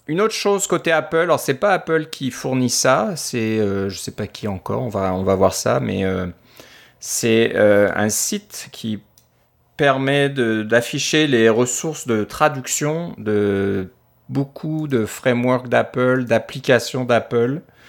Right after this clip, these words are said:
Alors j'imagine que, euh, qui est-ce qui maintient ça ? Ce serait Kishi-,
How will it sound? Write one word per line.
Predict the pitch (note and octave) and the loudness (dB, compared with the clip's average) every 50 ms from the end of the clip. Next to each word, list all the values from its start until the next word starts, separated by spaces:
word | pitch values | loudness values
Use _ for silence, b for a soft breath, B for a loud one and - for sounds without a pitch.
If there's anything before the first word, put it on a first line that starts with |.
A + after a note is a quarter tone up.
| B B B B B B B B B | B B B B B B B B B
Alors | - G#2 G#2 G#2 G#2 | 0 2 4 4 4
j'imagine | G#2+ A#2 A2 A2 A2 G#2+ A2 A2+ A#2+ A#2+ A#2+ | 2 0 0 0 0 0 0 0 -2 -2 -2
que, | A#2+ - A#2+ A2+ G#2 G2+ G2+ G2+ G2 - - - B B B B B B B B _ _ _ _ _ _ _ _ _ _ _ _ _ _ _ _ _ _ - | -4 -2 0 2 2 4 2 2 0 -2 -6 -16 B B B B B B B B _ _ _ _ _ _ _ _ _ _ _ _ _ _ _ _ _ _ -6
euh, | A#2 A2 G#2 G2+ G2+ G2+ G2+ G2+ G2+ G2+ G2+ G2+ G2+ G2+ G2+ G#2 G#2 - G2+ G2+ G2+ G2+ G2+ G2+ G2+ G2 G2 G2+ - _ _ | -2 -2 0 0 2 2 2 2 2 2 2 2 0 0 0 0 -2 -2 -2 -2 -2 -2 -2 -2 -4 -4 -6 -8 -10 _ _
qui | - - C#3 C3+ | -14 -6 -4 -4
est-ce | C3+ C3+ - - | -4 -4 -6 -10
qui | - - | -8 -4
maintient | A2+ A2 G#2 G2+ G2+ - - - A2 G#2 G2+ | -2 0 0 0 0 -2 -4 -2 0 0 0
ça ? | - - - - C3 C3 C3+ C#3 C3 | -2 -4 0 2 4 4 4 4 2
Ce | - - A#2+ | 0 -4 -6
serait | G#2+ - - - G#2+ G2+ G2+ - - _ - | -6 -6 -2 0 0 0 0 -2 -6 _ -8
Kishi-, | - D3 C3+ - - - D#3 D3 C#3 C3 | -4 -2 0 0 2 2 4 4 2 2